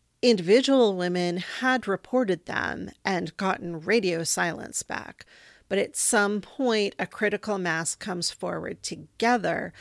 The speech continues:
and everybody wonders why it took so long to identify the asshole. There have been some instances in the world of sex positivity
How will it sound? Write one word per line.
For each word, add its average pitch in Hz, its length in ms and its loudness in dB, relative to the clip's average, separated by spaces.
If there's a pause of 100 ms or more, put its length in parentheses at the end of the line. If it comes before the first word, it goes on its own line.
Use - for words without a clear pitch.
(180)
and 196 240 -2
everybody 233 560 2
wonders 262 520 2
why 185 160 -2
it 254 160 6
took - 220 -6
so 277 220 4
long 285 500 2
to 180 200 -2
identify 196 640 2
the 294 140 4
asshole. - 720 0 (1700)
There 226 200 6
have 240 240 2
been 254 180 2
some 233 200 0
instances - 840 -2
in 220 240 0
the 220 80 2
world 196 280 0
of 185 100 -2
sex - 280 -2
positivity 185 880 -2